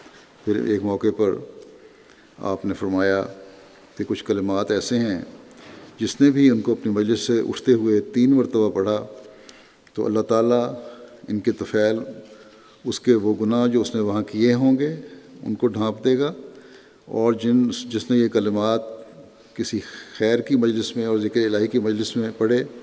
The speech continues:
تو ان کے ساتھ اس پر مہر کر دی جائے گی۔ اور وہ کلمات یہ ہیں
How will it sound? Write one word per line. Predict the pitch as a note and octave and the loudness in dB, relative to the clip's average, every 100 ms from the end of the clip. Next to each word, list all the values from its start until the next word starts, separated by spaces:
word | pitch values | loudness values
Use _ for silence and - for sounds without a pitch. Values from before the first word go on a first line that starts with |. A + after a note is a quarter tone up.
| - - - - - - - | -20 -20 -20 -20 -20 -20 -10
تو | B2 | -2
ان | A#2 | 0
کے | A2 B2 | 2 2
ساتھ | A2 G#2+ | 2 0
اس | A2+ - | -2 -4
پر | B2+ C3+ - - | -6 -6 -10 -6
مہر | A2+ B2 | -2 0
کر | G#2+ F2 | 0 -2
دی | F#2+ | -2
جائے | F2+ F2+ | -4 -6
گی۔ | F#2+ - - - - - - - - - _ | -8 -16 -20 -20 -20 -20 -20 -20 -20 -20 _
اور | G#2 | -2
وہ | G#2+ G#2 | 0 2
کلمات | G#2+ G#2 G2 G2+ - | 0 0 -2 -4 -4
یہ | G2+ | -2
ہیں | F#2+ F#2+ | -2 -2